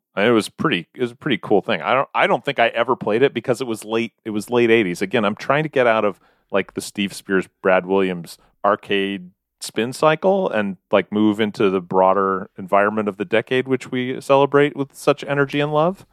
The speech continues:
And so I went later in the decade with this, like I did the last time. Um,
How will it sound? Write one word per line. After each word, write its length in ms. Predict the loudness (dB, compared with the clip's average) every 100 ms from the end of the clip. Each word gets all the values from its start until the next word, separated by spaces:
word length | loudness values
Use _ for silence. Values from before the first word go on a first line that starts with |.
| _ _ _ -12
And 120 | -10
so 200 | 0 4
I 80 | 4
went 260 | 2 -2 -2
later 240 | 0 0
in 60 | 0
the 60 |
decade 340 | 2 2 2 0
with 140 | 0
this, 160 | -2 0
like 160 | 0
I 60 | 0
did 200 | -2 -4
the 60 | 0
last 320 | 0 0 -6
time. 160 | -18 -20 _ _ _ _ _ _ _ _ _
Um, 420 | -10 -8 -8 -12